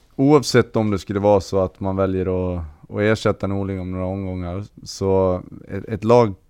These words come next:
kan ju nästan inte vinna, vinna en titel med tränarbyte mitt i säsongen. Så att, eh, det är ju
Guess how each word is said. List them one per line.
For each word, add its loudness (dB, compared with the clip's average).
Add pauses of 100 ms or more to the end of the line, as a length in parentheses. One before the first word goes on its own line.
(320)
kan -2
ju -6
nästan -6
inte -6
vinna, -4 (520)
vinna -2
en -4
titel -6
med -6
tränarbyte -2
mitt -10
i -20
säsongen. -10
Så -6
att, -8
eh, 0
det -2
är 4
ju 0